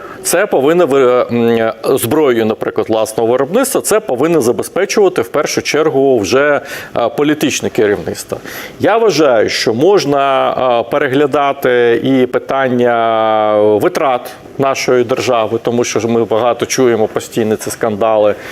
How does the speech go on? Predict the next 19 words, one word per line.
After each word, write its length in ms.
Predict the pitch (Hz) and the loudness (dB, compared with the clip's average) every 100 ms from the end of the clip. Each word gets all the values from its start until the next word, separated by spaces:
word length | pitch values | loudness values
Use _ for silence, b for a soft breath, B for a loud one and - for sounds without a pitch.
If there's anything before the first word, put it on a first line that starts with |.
| B B B | B B B
з, 280 | 107 92 113 | -4 0 2
е, 720 | 117 110 110 107 107 107 104 | 4 4 2 2 2 0 0
перевитратами 840 | 151 131 123 120 160 160 156 131 123 | 0 0 0 0 0 0 0 0 2
на 100 | 117 | 2
місцях 760 | 117 - - 160 156 - - | 0 -2 -2 0 0 -2 -4
і 140 | 120 107 | 0 0
в 40 | |
державному 640 | 95 107 147 151 147 131 | 0 0 0 0 0 0
бюджеті, 640 | 120 120 104 131 123 120 117 | 0 0 0 2 2 2 -2
та 120 | 110 | -2
багато 380 | 101 107 120 110 | -4 -2 -2 -2
чого. 300 | - 120 110 | -2 2 2
Я 60 | 113 | 2
думаю, 280 | 131 127 | 0 0
що 140 | 117 - | -2 -2
там 220 | - 113 | -4 -2
можна 300 | 107 104 117 | 0 0 0
знайти 380 | 110 120 117 120 | 0 0 0 0
ресурс. 640 | 117 117 131 120 - - | 0 0 -2 -2 -2 -10